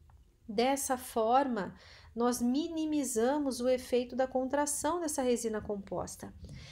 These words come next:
E o que é importante também lembrar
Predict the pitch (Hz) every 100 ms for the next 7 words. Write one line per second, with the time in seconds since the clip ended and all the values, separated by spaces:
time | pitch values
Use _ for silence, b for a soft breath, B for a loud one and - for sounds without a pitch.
0 | B B - 262 269 302 339 349 302 302
1 | 254 254 247 269 277 247 202 247 294 294
2 | 240 208 185 180 196 294